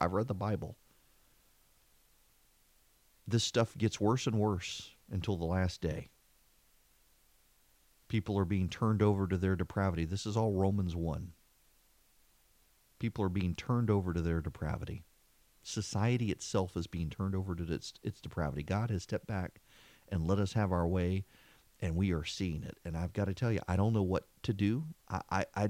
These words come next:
I've got no idea what to do, but something needs to be done. This is not one of those issues. And, and, you know, the, the left will say, "Well, see, you, you,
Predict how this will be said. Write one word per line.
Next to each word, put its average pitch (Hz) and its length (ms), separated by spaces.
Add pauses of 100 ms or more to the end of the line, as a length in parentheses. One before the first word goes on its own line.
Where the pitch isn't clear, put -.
(160)
I've 143 200
got 113 160
no 127 160
idea 123 200
what 87 200
to 95 80
do, 92 280
but 90 160
something 98 380 (100)
needs 104 200
to - 80
be 90 100
done. 87 360 (1500)
This 110 180
is 107 120
not 131 200
one 117 120
of 101 80
those 107 180
issues. 82 560
And, 117 160
and, 120 200
you 139 100
know, 151 160
the, 127 140
the 123 120
left 160 260
will 113 120
say, 107 200
"Well, 110 200
see, 135 240
you, 135 240
you, 117 180